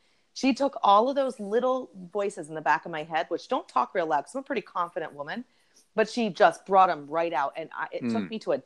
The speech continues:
Speaker 1: dead stop for a full week. Dead stop, full stop, not doing this, stop doing everything. And then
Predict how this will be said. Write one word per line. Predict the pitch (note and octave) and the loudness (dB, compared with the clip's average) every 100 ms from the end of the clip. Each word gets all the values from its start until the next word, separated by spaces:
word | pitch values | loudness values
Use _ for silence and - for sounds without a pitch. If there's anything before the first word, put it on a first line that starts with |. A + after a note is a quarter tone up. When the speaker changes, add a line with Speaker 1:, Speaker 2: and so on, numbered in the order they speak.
| _ | _
Speaker 1:
dead | F#3+ G3+ - | 2 2 -2
stop | - E3 F#3 - | 0 2 2 -2
for | F3 | -8
a | C#3 | -8
full | - F3 D#3 | -8 -8 -8
week. | C#3 _ _ _ _ | -12 _ _ _ _
Dead | - A#3+ A#3 | 4 4 4
stop, | - D#3 - F3+ - G3 | -6 -8 -8 -20 -18 -8
full | D4 D4 | -4 -4
stop, | - A#3 G#3 F#3+ | -2 -2 -2 -4
not | G#3 A3 | -8 -6
doing | G#3+ G3 | -8 -8
this, | F#3 F#3 _ _ _ | -10 -14 _ _ _
stop | - G3+ | 0 0
doing | - G3 | 0 -4
everything. | F3 E3+ E3 C#3+ | -2 -6 -6 -10
And | F3 | -8
then | G3+ A3 | -6 -6